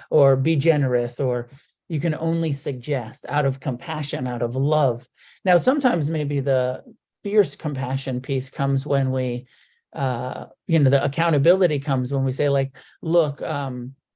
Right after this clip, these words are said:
you know, call me when you've finished five of your inventory questions and not until then,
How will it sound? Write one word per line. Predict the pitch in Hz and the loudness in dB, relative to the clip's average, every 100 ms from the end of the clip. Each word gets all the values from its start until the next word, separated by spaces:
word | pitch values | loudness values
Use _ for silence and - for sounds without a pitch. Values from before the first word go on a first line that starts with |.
| _ _ - | _ _ -8
you | 160 143 | -2 0
know, | 127 | -2
call | - - 165 185 | -4 2 4 4
me | 185 | 2
when | 165 151 | 0 0
you've | 143 135 | -2 -4
finished | - 156 139 135 - | -4 -2 0 -2 -8
five | _ 143 135 131 135 127 | _ -6 -4 -2 -4 -4
of | - 135 | -6 -4
your | 123 | -6
inventory | 143 131 123 113 117 101 104 | -4 -4 -4 -6 -6 -6 -6
questions | - 104 - 113 107 | -8 -10 -10 -8 -4
and | 135 135 | 0 2
not | 127 127 131 | 2 0 -4
until | 110 - 98 95 | -6 -4 -4 -6
then, | 98 110 | -12 -14